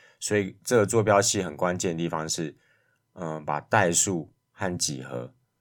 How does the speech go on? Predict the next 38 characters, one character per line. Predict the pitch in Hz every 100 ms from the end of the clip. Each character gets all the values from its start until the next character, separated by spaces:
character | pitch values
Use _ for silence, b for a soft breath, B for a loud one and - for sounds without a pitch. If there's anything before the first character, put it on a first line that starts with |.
| _ _ -
两 | 82 73
个 | 73 71
连 | 73 80
接 | 85 80
起 | 78 -
来， | - - - _ _ _
对， | - 71 69
然 | 73
后 | 101 87
包 | 82 98 92
含 | 85
像 | 80 92 80 -
S | 87 90
Y | 90 87
Z | 87 87
啊 | 80 76
的 | 78 82
符 | - - 78
号 | 85
代 | 85
表 | 78 76
未 | 82
知 | 80
数 | 78 - 76
啊 | 67 67 B B B
，A | 98
B | 92 101 95
C | - 92 95 104 _ _ _ _ -
的 | 90
符 | - 80
号 | 87
代 | 90
表 | 82 76
已 | 73 67
知 | - 82
的 | 85 76 73
系 | - - 85
数， | 73 - 73